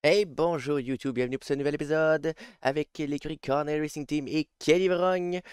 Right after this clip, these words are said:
Nous sommes aujourd'hui à Monaco pour y vivre ce tragique et épique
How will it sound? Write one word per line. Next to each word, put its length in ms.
Nous 160
sommes 360
aujourd'hui 500
à 140
Monaco 480
pour 200
y 140
vivre 500
ce 160
tragique 840
et 200
épique 580